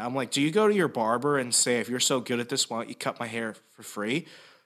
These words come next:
"No, that doesn't make sense. It's a capitalist system." I'm like, "Then you just answered your own question. Fuck you." And besides, I put, I put half of it in the fucking podcast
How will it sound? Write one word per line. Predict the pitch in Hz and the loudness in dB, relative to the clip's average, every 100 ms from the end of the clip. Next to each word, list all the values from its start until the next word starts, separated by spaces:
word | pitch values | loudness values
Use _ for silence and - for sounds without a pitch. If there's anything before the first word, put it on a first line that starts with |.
| _ _ | _ _
"No, | 107 107 | -16 -8
that | 120 135 | -6 -4
doesn't | 135 127 | -4 -4
make | 131 - | -2 0
sense. | 180 135 | 0 0
It's | 120 | -4
a | |
capitalist | - 131 135 127 | -6 -6 -2 0
system." | - - | 0 0
I'm | 120 | 0
like, | 143 143 | 0 0
"Then | 175 151 160 | -2 -2 0
you | 175 | 0
just | 185 185 | 0 0
answered | 185 - 160 | 0 0 0
your | 156 | 2
own | 151 | 2
question. | 147 185 - - | 2 2 2 -2
Fuck | - 170 156 - | -2 0 0 0
you." | 175 95 - _ _ _ _ _ _ | -4 -4 -12 _ _ _ _ _ _
And | 139 | -6
besides, | 131 170 127 127 | 0 2 2 0
I | |
put, | 117 175 156 | 2 2 2
I | 143 | 0
put | 185 | 0
half | 131 147 160 | 2 4 2
of | 156 | 4
it | 165 156 | 2 4
in | |
the | 156 | 2
fucking | - 180 175 165 | 4 4 4 0
podcast | 165 185 196 180 156 165 - - - | 4 4 4 4 4 4 2 0 -8